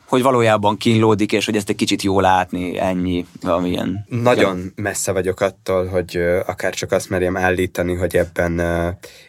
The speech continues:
Speaker 2: ki, ö, érlelt álláspontom van, és hát azt meg főleg, hogy bármifajta válaszom lenne, hogy mit
Speaker 1: Ja,
Speaker 2: kéne
Speaker 1: ja.
Speaker 2: csinálni.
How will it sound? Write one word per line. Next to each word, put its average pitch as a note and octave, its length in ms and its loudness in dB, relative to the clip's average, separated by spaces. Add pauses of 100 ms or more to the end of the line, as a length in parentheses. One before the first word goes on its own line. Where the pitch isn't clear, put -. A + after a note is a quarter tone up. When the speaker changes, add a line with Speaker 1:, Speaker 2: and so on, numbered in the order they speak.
(120)
Speaker 2:
ki, F#2 480 0 (120)
ö, F#2 380 2
érlelt F#2 500 2
álláspontom F2+ 760 0
van, F2+ 120 0
és F2+ 140 0
hát - 180 -4
azt F#2 200 -4
meg F2+ 120 -4
főleg, G2 360 0
hogy E2+ 160 -4
bármifajta F2+ 600 -6
válaszom F2 600 0
lenne, F2+ 200 -6
hogy F#2+ 80 -4
mit G2 120 -2
Speaker 1:
Ja, B2 120 6
Speaker 2:
kéne G#2 120 2
Speaker 1:
ja. G#2 80 2
Speaker 2:
csinálni. A#2+ 340 0